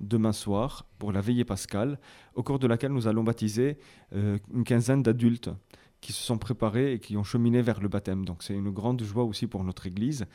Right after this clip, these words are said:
et nous nous rassemblons autour de ces catéchumènes, mais aussi autour du Christ ressuscité.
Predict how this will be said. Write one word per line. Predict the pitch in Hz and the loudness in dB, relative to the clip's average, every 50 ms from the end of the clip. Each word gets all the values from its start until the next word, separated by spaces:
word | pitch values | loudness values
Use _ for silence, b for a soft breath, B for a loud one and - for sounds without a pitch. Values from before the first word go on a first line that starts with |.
| b b b b - | b b b b -2
et | 104 107 107 107 | 0 2 4 4
nous | 104 107 110 | 4 4 4
nous | 110 107 | 4 4
rassemblons | 95 98 101 - 110 107 107 120 131 - - | 2 0 -2 -2 -2 -2 0 -2 -2 -2 -2
autour | 131 120 - - 143 139 131 | -2 -2 0 0 0 0 0
de | 110 107 | -4 -6
ces | 98 - 104 | -4 -4 -4
catéchumènes, | - 104 - 98 87 101 90 92 113 135 131 | -4 -4 -6 -6 -6 -6 -4 -4 -2 -2 -4
mais | 98 | -4
aussi | 95 95 - - 110 | -6 -6 -6 -4 -4
autour | 107 - 101 - 101 | -4 -6 -6 -8 -8
du | 98 95 92 | -6 -8 -8
Christ | - - 127 120 - - 95 87 | -6 -6 -6 -6 -4 -6 -6 -6
ressuscité. | 101 95 - 107 98 - - 92 - - 80 - | -6 -6 -6 -8 -8 -8 -10 -10 -8 -10 -10 -10